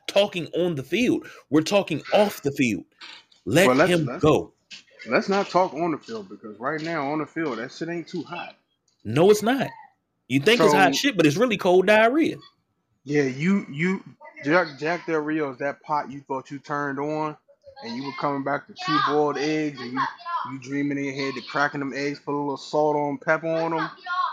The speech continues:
Speaker 2: and the damn pot ain't even on. Eggs cold as hell.
Speaker 1: Mm-hmm.
Speaker 2: Forgot to turn the damn pot. I agree with you a hundred percent. Um, my thing is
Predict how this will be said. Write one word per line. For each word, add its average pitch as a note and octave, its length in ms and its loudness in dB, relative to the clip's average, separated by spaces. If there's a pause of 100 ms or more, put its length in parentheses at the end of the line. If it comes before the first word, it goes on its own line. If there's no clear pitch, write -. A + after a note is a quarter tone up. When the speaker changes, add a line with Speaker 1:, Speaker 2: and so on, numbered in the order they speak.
(120)
Speaker 2:
and C3+ 140 -8
the B2 40 -12
damn C#3+ 320 -8
pot F3 300 0
ain't C#3+ 180 -8
even A2 200 -18
on. G2+ 100 -20 (1700)
Eggs D3+ 300 -2
cold F3+ 360 2
as F3 120 -2
hell. E3+ 480 -4 (360)
Speaker 1:
Mm-hmm. D#3+ 680 -2
Speaker 2:
Forgot - 520 -8
to - 120 -20
turn A3 280 -2
the G#3+ 60 -6
damn A3 200 -4
pot. B2 280 -4 (1400)
I A3 180 4
agree G#3 200 -6
with F3+ 240 -10
you D#3 120 -10
a D3+ 40 -12
hundred D3+ 220 -8
percent. - 280 -18 (1400)
Um, C#3 600 -2
my F3+ 220 0
thing F#3 240 -8
is B2+ 440 -10